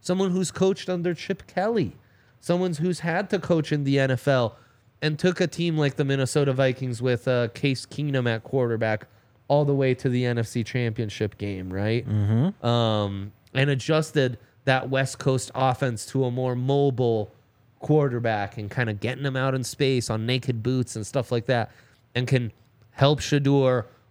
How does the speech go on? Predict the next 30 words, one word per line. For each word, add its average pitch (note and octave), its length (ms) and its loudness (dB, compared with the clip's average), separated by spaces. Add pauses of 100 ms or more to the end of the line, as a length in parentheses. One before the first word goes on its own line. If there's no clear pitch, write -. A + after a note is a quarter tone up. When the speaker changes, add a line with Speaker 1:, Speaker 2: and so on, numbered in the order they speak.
Speaker 1:
with A#2 320 0
pro B2+ 280 4
language C3 760 0
and G#2+ 80 -2
more G#2+ 220 0
pro B2 240 0
concepts D3+ 680 -2
and C#3+ 120 -2
the F#3+ 60 0
rest B3+ 200 0
of F#3 80 -2
that G#2 160 2
offense, F2 400 -8
frankly. F#2 500 -6 (440)
Um, A#2 460 0 (320)
and C3 140 0
has C#3 120 0
had F#3 320 0
to C3 240 2 (240)
shepherd C3+ 520 0
a C3+ 40 0
guy C#3 160 2
like D3 240 0
Daniel E3 320 -2
Jones G#3 500 -2
into C#3+ 260 0
the B2+ 180 0
N A#2+ 140 2
F A2+ 200 0
L, A2 340 2